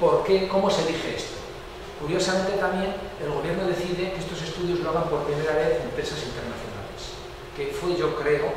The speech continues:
su interpretación, una manera muy inteligente de evitar que entrara el Consejo Económico y Social y la propia Falange en las decisiones y en las discusiones. Entonces se lo encargan a empresas internacionales,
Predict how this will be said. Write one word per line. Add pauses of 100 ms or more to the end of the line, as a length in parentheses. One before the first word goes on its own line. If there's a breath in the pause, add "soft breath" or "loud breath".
(120)
su
interpretación, (400)
una
manera
muy
inteligente (320)
de
evitar
que
entrara
el
Consejo
Económico
y
Social
y
la
propia
Falange
en
las
decisiones
y
en
las
discusiones. (380)
Entonces
se
lo
encargan
a
empresas
internacionales,